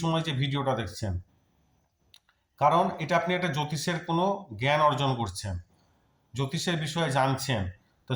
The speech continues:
জ্যোতিষের বিষয় আপনার আট নম্বর ঘরও দেখাবে, এটা একটা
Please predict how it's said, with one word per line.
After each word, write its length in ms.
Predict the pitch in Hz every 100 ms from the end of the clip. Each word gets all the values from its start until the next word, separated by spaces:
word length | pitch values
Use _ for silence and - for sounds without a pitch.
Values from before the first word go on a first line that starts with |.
| 104
জ্যোতিষের 400 | 143 165 175 170 160
বিষয় 320 | - 175 185 190 - _ _ _ _ _ _ _ -
আপনার 300 | 135 156 156 135
আট 80 | 139 -
নম্বর 240 | 160 165 170
ঘরও 160 | 160 165 165
দেখাবে, 340 | - 160 170 170 - _ _ -
এটা 120 | 131
একটা 140 | 151